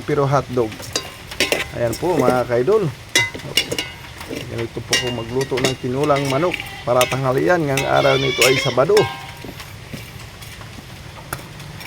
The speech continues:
Habang wala po tayong tawag, nandito po ito ngayon sa ating barracks, mga ka-idol. Magluluto muna tayo. Ito po. Takpan muna natin.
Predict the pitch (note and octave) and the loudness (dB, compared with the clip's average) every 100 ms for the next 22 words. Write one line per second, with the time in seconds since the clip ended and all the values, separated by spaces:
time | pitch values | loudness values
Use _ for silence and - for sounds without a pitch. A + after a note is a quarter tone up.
0 | - - - A2 A2 A2+ G2+ A#2 A#2+ A#2+ | -14 -12 -6 -2 0 2 4 2 4 2
1 | A#2 C3+ E3+ D#3+ B2 B2+ B2+ B2 - - | 6 8 8 6 4 2 2 0 -2 2
2 | B2 C3 D3+ D3+ C#3+ C#3+ C3 - B2+ - | 2 4 2 2 0 -2 -4 -6 -8 -2
3 | A2+ B2 - A#2+ A2 G#2 F#2+ - - - | 2 2 2 -4 -2 -4 -6 -6 -8 -10
4 | - - - - - A#2+ A2 - B2 A#2+ | -12 -10 -4 0 4 6 6 2 -4 0
5 | A#2 A2 A2+ A2+ G#2 G2 - - - - | 0 2 2 2 0 -2 -6 -10 -12 -14
6 | - - - - - - - - - - | -14 -12 -12 -12 -14 -12 -12 -12 -12 -10
7 | - G2 G2+ G2+ - G2 G2+ G2+ F2+ B2+ | -8 -4 0 2 4 4 2 0 0 0
8 | C#3 - - - G2 - F3+ - - A2 | 0 -4 -12 -10 -10 0 0 0 -8 -10
9 | - - - - - - - B2+ - C3+ | -10 -10 -10 -12 -12 -10 -6 -6 2 2
10 | A#2+ B2 A#2 C3 C#3+ F#3+ A3 | 4 2 2 4 6 8 8